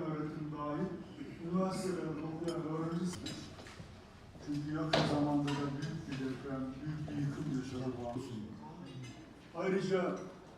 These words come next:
yarın Öğretmenler Günü. Öğretmenlerimizin gününü tebrik ediyoruz, kutluyoruz. Dünya standartlarında inşallah daha iyisini yapacağız, daha iyisini yakalayacağız. Ne kadar bilgilendirme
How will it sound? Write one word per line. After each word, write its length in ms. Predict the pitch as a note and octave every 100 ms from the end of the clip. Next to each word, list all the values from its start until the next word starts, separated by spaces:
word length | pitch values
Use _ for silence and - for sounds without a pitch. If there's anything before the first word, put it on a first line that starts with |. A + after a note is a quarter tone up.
| - - -
yarın 380 | D#3 E3+ E3 - - - E3
Öğretmenler 640 | E3+ E3 D#3+ E3+ E3 E3 D#3+
Günü. 400 | C3 A#2+ A2 C3 C#3 - - - - - - - - - D#3+
Öğretmenlerimizin 960 | D#3+ D3+ D3+ D3+ D3+ D3 C#3+ C#3 D3
gününü 280 | C#3+ C#3+ C#3+ C#3+
tebrik 320 | C#3 C3+ D3+
ediyoruz, 540 | C#3 C3 B2 A#2+ A#2+ B2 -
kutluyoruz. 420 | C3+ C3+ D3 C#3 - - - -
Dünya 320 | D#3+ D#3+ D#3+
standartlarında 1040 | D#3 D3+ C#3 B2+ B2+ B2 B2+ B2 A#2+ C3+ - - - - G3+
inşallah 460 | F3 F3 E3+ F3+
daha 280 | F3 E3+ F3
iyisini 420 | E3+ D3+ D3 C#3+ C#3+
yapacağız, 540 | C#3+ C#3+ - E3+ E3+ D#3
daha 160 | C#3+ D3+
iyisini 320 | C#3 D3 D#3 D3
yakalayacağız. 440 | C3+ C3 B2 A#2+
Ne 280 | F#3+ - E3
kadar 200 | F3+ F3+ F3+ - - - - - - -
bilgilendirme 800 | D#3 D#3+ D#3+ D#3 D3 C#3+ C#3+ D3